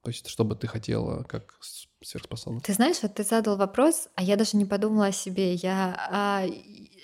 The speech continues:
Speaker 2: у меня был готов ответ сказать, чтобы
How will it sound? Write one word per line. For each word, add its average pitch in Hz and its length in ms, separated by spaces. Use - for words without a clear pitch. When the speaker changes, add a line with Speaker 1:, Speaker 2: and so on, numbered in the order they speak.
Speaker 2:
у 190 80
меня 190 160
был 190 180
готов 196 400
ответ 226 400
сказать, 196 440
чтобы 180 640